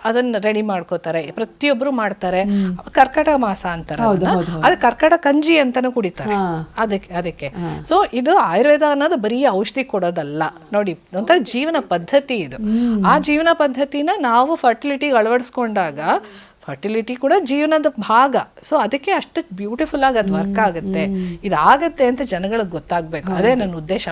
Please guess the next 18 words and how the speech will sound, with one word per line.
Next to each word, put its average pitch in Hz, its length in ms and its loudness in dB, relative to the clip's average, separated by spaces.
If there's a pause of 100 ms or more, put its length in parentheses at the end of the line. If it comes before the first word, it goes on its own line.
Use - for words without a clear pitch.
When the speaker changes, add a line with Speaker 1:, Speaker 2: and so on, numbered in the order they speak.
Speaker 1:
ಮಿಷನ್ 277 360 2
ಇವಾಗ. 311 320 -2
Speaker 2:
<laughs> - 840 -8 (540)
ಅದೇನೆ. 254 420 -8 (220)
ಇಲ್ಲ, 330 200 -2
ನಮ್ 262 340 -2
ಪದ್ಧತಿಗಳನ್ನ 285 760 2
ನಾವು 240 160 0
ನಿಜವಾಗ್ಲೂ 226 540 -2
ಬಿಡ್ತಾ 185 280 -4
ಇದೀವಿ. 156 320 -4
Speaker 1:
ಖಂಡಿತ. 170 520 -6
Speaker 2:
ಚಿಕ್ಕ 262 340 -6
ಮಕ್ಕಳಲ್ಲಿ 302 460 0
ನಾವೆಲ್ಲ 233 460 0
ಚಿಕ್ಕವರಿದ್ದಾಗ, 214 800 -4 (440)
ಆ, 185 260 -6 (160)
ತಿಂಗ್ಳಿಗೊಂದ್ಸಲಿ 254 920 2